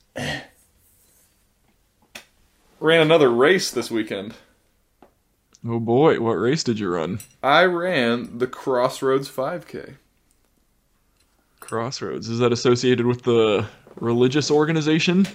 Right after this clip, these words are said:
Speaker 1: It is not. Um, I don't think so. Um, but it was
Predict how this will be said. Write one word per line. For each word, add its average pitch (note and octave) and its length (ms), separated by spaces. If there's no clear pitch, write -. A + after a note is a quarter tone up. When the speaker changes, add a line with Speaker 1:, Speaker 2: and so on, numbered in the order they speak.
Speaker 1:
It D#3+ 140
is D3+ 160
not. C#3 420
Um, B2 460
I C3 60
don't D3+ 160
think - 160
so. - 220
Um, B2+ 420
but C#3 440
it C#3 180
was C#3 680